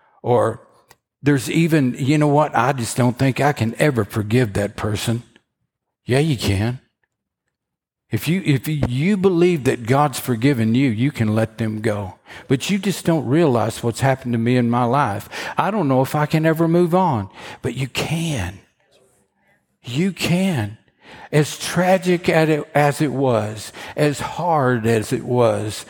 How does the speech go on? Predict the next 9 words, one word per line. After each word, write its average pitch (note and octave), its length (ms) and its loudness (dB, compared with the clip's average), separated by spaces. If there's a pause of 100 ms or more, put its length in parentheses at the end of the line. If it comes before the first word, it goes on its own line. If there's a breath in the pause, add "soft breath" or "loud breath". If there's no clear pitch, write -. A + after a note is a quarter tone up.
(240 loud breath)
and C#3+ 160 0
even F3 420 2
with D3 200 0
those C#3 300 0
memories, B2 840 2 (340 loud breath)
you C#3+ 460 0
can G#2 720 0
move G#2+ 320 0
on. F#2+ 440 0